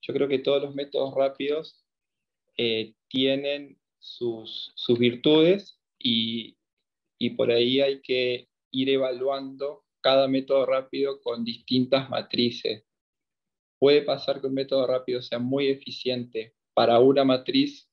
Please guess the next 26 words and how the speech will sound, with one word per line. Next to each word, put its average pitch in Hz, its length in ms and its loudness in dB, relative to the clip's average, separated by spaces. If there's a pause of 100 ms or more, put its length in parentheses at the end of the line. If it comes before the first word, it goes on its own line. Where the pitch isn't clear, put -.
y 117 160 -2
no 131 320 -2
tanto 131 520 -2
para 117 280 0
otra. 123 420 -2 (480)
Entonces, 139 280 -10
como 131 200 -6
que 123 80 0
hay 123 80 0
que 131 100 -2
encontrar 123 640 -2
el 120 160 -6
método 127 680 -2
rápido 135 920 -4 (420)
que 123 140 -2
se - 140 -4
adapte 127 540 -2
a - 120 -10
las 120 120 -12
matrices 131 560 -6
a 123 40 -6
analizar. 110 640 -2 (280)
En 127 140 2
la 123 80 4
industria 143 420 0
avícola, 135 640 -2